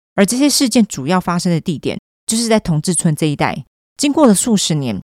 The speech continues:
这一区就变成了飘扬着同志骄傲旗、彩虹斑马线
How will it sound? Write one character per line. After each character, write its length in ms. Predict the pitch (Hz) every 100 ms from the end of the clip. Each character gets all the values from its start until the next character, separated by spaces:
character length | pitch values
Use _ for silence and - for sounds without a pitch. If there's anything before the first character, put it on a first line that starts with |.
| _ -
这 180 | 269 254
一 40 |
区 140 | 226 220
就 100 | 226
变 220 | 240 196
成 160 | 180
了 100 | 151
飘 280 | 151 - 214
扬 180 | 202 165
着 80 | 151
同 320 | - 151 156
志 240 | - 226
骄 140 | 170 170
傲 200 | 175 143
旗、 300 | - - 151
彩 260 | - 160
虹 240 | 151 151 170
斑 160 | 190
马 200 | 190 165
线 320 | 135 175 147